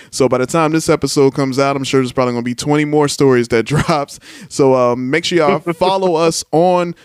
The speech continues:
Speaker 1: social media at The Comic Section, specifically the Facebook page. That's where we update everyone for the latest news and headlines, so that way you won't miss out on anything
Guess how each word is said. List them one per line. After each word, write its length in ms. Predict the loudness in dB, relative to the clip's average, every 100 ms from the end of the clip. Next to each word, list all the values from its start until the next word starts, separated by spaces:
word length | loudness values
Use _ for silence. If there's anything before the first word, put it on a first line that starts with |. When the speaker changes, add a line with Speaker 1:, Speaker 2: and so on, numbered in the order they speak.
| -8
Speaker 1:
social 380 | -2 -2 0
media 240 | 0 0 0
at 140 | -2
The 80 | -4
Comic 280 | -4 -4 -4
Section, 480 | -4 -4 -4 -6 -8 -16 -14 -10 -6
specifically 640 | -4 -2 -2 -2 -4 -4 -10 _
the 80 | -6
Facebook 440 | -2 -2 -2 -6
page. 300 | -4 -2 -4
That's 240 | -4 -6 -4
where 100 | -6
we 120 | -6
update 460 | -6 -8 -4 -4 -4 -10 -6
everyone 500 | -4 -2 -4 -4 -4
for 180 | -4 -4
the 60 |
latest 360 | -2 -2 -4 -6
news 320 | -6 -4 -6
and 160 | -8 -8
headlines, 480 | -6 -6 -6 -6
so 80 | -6
that 160 | -4 -2
way 120 | -2
you 100 | -4
won't 200 | -8 -10
miss 220 | -10 -6
out 260 | -2 -2 -4 -10 -6
on 120 | -4 -2
anything 540 | -2 0 0 0 -2